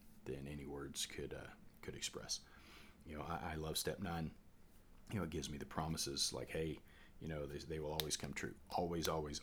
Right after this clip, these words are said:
always. However, I have to work for them. So I have to do this on a daily basis, right? I have to be willing to make amends to the people, um, that I haven't, that were on my list that I haven't seen yet. And as long as I'm willing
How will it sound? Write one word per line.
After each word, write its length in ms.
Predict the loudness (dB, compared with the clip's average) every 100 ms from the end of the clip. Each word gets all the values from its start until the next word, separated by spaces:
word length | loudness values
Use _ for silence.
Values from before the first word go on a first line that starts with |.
| 8
always. 440 | 8 8 4 2
However, 480 | 4 4 4 2 0
I 60 |
have 280 | 0 0 -2
to 100 | -4 -4
work 200 | -4 -4
for 100 | -4
them. 180 | -2
So 160 | 0 0
I 40 |
have 160 | 2 0
to 80 | 0
do 160 | 0
this 180 | 2 2
on 100 | 0
a 140 | -4 -4
daily 220 | -4 -4
basis, 460 | -2 -2 0 0 -2 -8 -16 -16 -8
right? 220 | -2 0 0
I 60 | 2
have 220 | 2 2
to 80 | 0
be 300 | 0 0 0 4
willing 420 | 10 10 10 4 -4 -10 -14 -16 -8
to 160 | 0 2
make 240 | 4 4
amends 560 | 4 4 4 4 4 2 -2 -16 -8
to 400 | -2 0 0 -4 -4
the 100 | -4
people, 440 | 0 2 4 2 2 -4 -16 -16 -14 -8
um, 320 | -6 -6 -6 -10 -12 0
that 100 | 4
I 40 |
haven't, 380 | 4 6 4 4 -2 -14 -20 -8
that 140 | -2 0
were 100 | 2
on 160 | 6
my 120 | 6
list 280 | 4 0 0
that 80 | 0
I 60 | 0
haven't 240 | -2 4
seen 280 | 6 6 4
yet. 220 | -4 -6 -10 -16 -20 -20 -20 -20 -6
And 380 | -2 0 -2 -6 -8 -6
as 120 | -2
long 220 | 0 2
as 100 | 2
I'm 200 | 0 -2 -2
willing 480 | 2 6 6 6